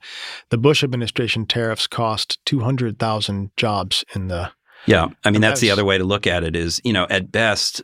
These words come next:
Speaker 2: a tariff is gonna, you know, protect some jobs, uh, if it, if it's targeted and it, you know, it, it helps a particular industry,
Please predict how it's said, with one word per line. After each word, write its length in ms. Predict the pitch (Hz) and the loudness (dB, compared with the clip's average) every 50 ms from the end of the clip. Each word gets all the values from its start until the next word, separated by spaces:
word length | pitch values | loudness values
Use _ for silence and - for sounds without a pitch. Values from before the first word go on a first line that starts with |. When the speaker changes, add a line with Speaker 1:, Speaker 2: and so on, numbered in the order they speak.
| - | -6
Speaker 2:
a 100 | - 92 | -4 -4
tariff 560 | - - 104 95 87 87 87 85 - - - - | -2 0 0 2 2 2 0 -2 -4 -8 -10 -6
is 140 | - 80 76 | -4 -4 -4
gonna, 460 | - 87 85 82 80 80 80 78 71 - - | -2 -2 -2 0 0 0 0 -2 -2 -6 -8
you 140 | - - 85 | -6 -4 -2
know, 80 | 80 78 | -2 -2
protect 440 | - 87 82 - - 95 82 - | -2 -2 -2 0 0 0 0 0
some 320 | - - 117 107 113 123 104 | 0 0 2 2 2 2 2
jobs, 500 | 92 82 80 82 110 151 160 156 - - | 2 2 2 2 0 0 -2 -4 -8 -6
uh, 400 | - - - 87 87 87 85 78 - | -4 -2 -2 0 0 0 0 0 0
if 220 | 87 85 82 - | -2 -2 -2 -2
it, 160 | 90 85 85 - | -2 -4 -4 -4
if 200 | - 80 82 - | -4 -4 -2 -2
it's 360 | 85 82 - - - - - - - - 104 - | -2 -2 -2 -2 -4 -4 -6 -6 -6 -8 -6 -2
targeted 500 | - 92 87 85 82 87 82 85 82 82 | 0 2 4 4 2 2 2 2 2 2
and 140 | 82 80 80 | 0 0 0
it, 160 | 80 76 78 - _ _ - | 0 -2 -4 -6 _ _ -6
you 100 | 85 82 | -4 -2
know, 300 | 78 76 73 76 71 65 | -2 0 -2 -2 -4 -4
it, 220 | - - - - - | -4 -4 -4 -4 -4
it 120 | 80 76 | -4 -2
helps 360 | - - 85 80 78 - - | 0 0 0 0 0 -2 -2
a 80 | 85 80 | -4 -2
particular 580 | - - 78 - - 87 - 90 85 82 80 80 | -2 -2 -2 0 0 0 0 0 0 2 2 2
industry, 760 | 80 80 78 78 - - 82 80 78 78 78 76 76 73 | 2 0 0 -2 -2 0 0 0 0 0 -2 -2 -4 -6